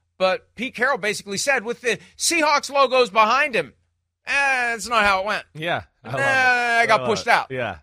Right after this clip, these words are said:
Speaker 1: They wanna call it amicable. "No, no, no, that's not
Speaker 2: <laughs> I
Speaker 1: mutual."
Speaker 2: love that he
Speaker 1: I got,
Speaker 2: said
Speaker 1: it was
Speaker 2: that.
Speaker 1: eventually mutual 'cause they told me to leave anyway.
Speaker 2: Right.
Speaker 1: I mean, <laughs> you know, unless I, unless I refuse to go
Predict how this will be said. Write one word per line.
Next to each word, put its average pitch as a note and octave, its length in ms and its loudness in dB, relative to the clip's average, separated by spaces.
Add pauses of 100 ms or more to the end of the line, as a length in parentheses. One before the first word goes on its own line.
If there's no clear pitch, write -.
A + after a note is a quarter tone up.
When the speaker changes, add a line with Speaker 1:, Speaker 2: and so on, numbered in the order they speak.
Speaker 1:
They B3+ 100 2
wanna C#4 180 0
call B3 280 2
it A3+ 40 2
amicable. F#3+ 400 0
"No, A3+ 100 -10
no, C4 280 2
no, A#3+ 160 -2
that's G#3+ 200 0
not C4+ 200 2
Speaker 2:
<laughs> A3 40 -2
I D3+ 60 2
Speaker 1:
mutual." C#3 160 -2
Speaker 2:
love C#3+ 160 2
that C3 120 -2
he D#3+ 60 0
Speaker 1:
I G#3+ 60 0
got, G#3+ 80 2
Speaker 2:
said - 80 0
Speaker 1:
it A#3+ 40 4
was G#3 100 -2
Speaker 2:
that. - 100 -4
Speaker 1:
eventually B3+ 320 2
mutual A#3+ 420 -2
'cause - 220 -2 (240)
they A#3 100 0
told D4 180 4
me C#4 60 -2
to A#3 100 2
leave A#3+ 220 2
anyway. G3+ 420 2
Speaker 2:
Right. B2+ 280 -2 (100)
Speaker 1:
I G#3+ 80 6
mean, G#3+ 320 -2 (200)
<laughs> - 200 -2
you C4 100 2
know, G#3+ 160 4 (300)
unless D4 300 4
I, B3 220 6 (180)
unless D4 320 2
I B3 160 6 (440)
refuse A#3+ 880 2
to G#3 160 -2
go D#3+ 540 2